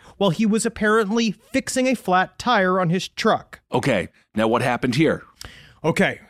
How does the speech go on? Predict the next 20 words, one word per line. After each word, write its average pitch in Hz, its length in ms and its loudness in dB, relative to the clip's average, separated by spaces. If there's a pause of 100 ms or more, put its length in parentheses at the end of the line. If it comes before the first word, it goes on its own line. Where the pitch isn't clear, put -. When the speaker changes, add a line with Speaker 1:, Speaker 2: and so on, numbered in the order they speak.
Speaker 1:
so 147 460 -2
apparently, 208 480 0
according 190 400 0
to 208 80 0
Alec 190 280 0
Murdaugh, 208 380 0 (180)
who 311 380 6
lived, - 480 0 (640)
right? 180 320 2
Speaker 2:
We're 127 120 4
gonna 185 160 2
get 175 140 4
into 170 200 4
our 160 160 4
theories 156 360 2
after 131 220 0
this. 135 160 2
Speaker 1:
Yes, - 260 0
he's 269 200 2
alive. 311 480 0